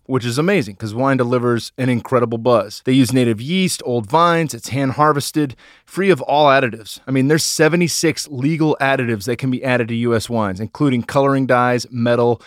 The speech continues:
fish bladders, and sugar. If you ever drank red wine and had ridiculous looking teeth the next day or even that evening, that's because of these dyes they put in the wine. I mean, it's absolute garbage. We're gonna drop an episode with the C E O of this company, Todd White, next week that is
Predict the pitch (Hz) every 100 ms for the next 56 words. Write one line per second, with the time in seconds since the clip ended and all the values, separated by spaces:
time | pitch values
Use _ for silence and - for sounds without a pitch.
0 | - _ - 139 123 - 120 117 117 113
1 | - 120 - 117 101 92 - - _ 151
2 | 151 135 139 131 131 131 113 123 123 113
3 | 104 117 113 - 120 120 107 135 131 143
4 | 123 - 135 - 113 - 170 156 110 -
5 | _ - 123 117 - 113 113 110 104 123
6 | 127 131 120 120 117 160 117 107 95 _
7 | - _ _ _ 139 156 175 151 165 160
8 | 165 104 127 151 170 104 120 - 151 135
9 | 120 131 147 101 - - 127 120 151 151
10 | - 147 120 107 135 127 107 - - _
11 | - _ - 160 208 143 120 131 127 123
12 | - 127 131 123 - 120 107 117 110 -
13 | 143 127 117 120 113 107 110 - 131 113
14 | 110 101 123 117 101 113 110 104 120 131
15 | - 120 120 110 - 113 101